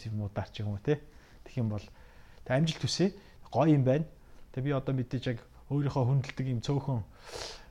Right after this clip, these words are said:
аа, нэг олон ч байхгүй, тэ? Тэ, урлагийнхаа юм ойр дотны хүмүүстэй бүх юмд нь чадлаараа туслах юмсан гэж хичээдэг. Тэгээд хийж байгаа юмд нь аль болох нэг гоё оролцчих юмсан гэж бодсон. Тэгээд богинохон байсан учраас бас чадаагүй бол уучлаарай хүмүүсээ.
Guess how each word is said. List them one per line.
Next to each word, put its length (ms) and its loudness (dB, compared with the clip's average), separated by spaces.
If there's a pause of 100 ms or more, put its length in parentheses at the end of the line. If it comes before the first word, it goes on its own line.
(140)
аа, 800 -4
нэг 160 2
олон 240 2
ч 80 0
байхгүй, 240 -2
тэ? 160 2
Тэ, 160 -6
урлагийнхаа 640 -4
юм 80 -4
ойр 240 -4
дотны 440 -6 (200)
хүмүүстэй 640 -4
бүх 160 -4
юмд 200 0
нь 200 -2
чадлаараа 400 -4
туслах 320 -10
юмсан 320 -4
гэж 160 -16
хичээдэг. 400 -4
Тэгээд 220 -6 (640)
хийж 240 4
байгаа 200 2
юмд 120 -2
нь 240 0
аль 160 -2
болох 320 -14
нэг 80 -6 (480)
гоё 240 6
оролцчих 400 -8
юмсан 240 -2
гэж 80 -6
бодсон. 240 -6
Тэгээд 240 -4
богинохон 320 0
байсан 240 -2
учраас 320 -14
бас 120 -10
чадаагүй 360 -4
бол 240 -6
уучлаарай 560 -4
хүмүүсээ. 400 -2